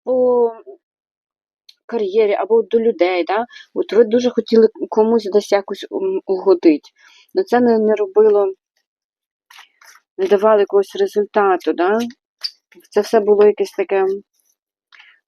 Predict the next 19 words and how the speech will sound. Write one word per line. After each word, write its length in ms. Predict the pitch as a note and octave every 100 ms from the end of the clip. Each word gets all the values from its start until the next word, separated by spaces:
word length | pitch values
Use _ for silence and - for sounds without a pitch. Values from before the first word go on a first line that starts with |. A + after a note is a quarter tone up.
| - -
безрезультативне, 1000 | F#3+ G3 G3 G3 F#3+ F#3+ F3+ F#3+ F#3 F3+
безпочвене, 960 | F#3 - - F#3 F#3+ - E3+ E3+ E3+ - - _
порівнювали 580 | - G3 G3+ G3+ F3+ F3+
себе 220 | - E3
з 100 | E3+
кимось, 260 | - F3+ -
хотіли 240 | - A3
бути 240 | G3+ G#3+ G#3
краще, 600 | - F3 F3+ F3 - F3+
от 140 | F#3
заганяли 720 | G3+ G#3 A3 G3 G3 F#3+ F3
себе, 340 | F3 F3 D#3+ E3
да? 180 | G3 A3+
От 160 | - -
я 80 | F#3+
буду 220 | G3+ G3+
там 200 | F3+ F3+ - - -
сама 360 | - G#3 A3 A3+
струнка, 760 | A3 G#3 A3+ G#3+ G#3+ A3+ B3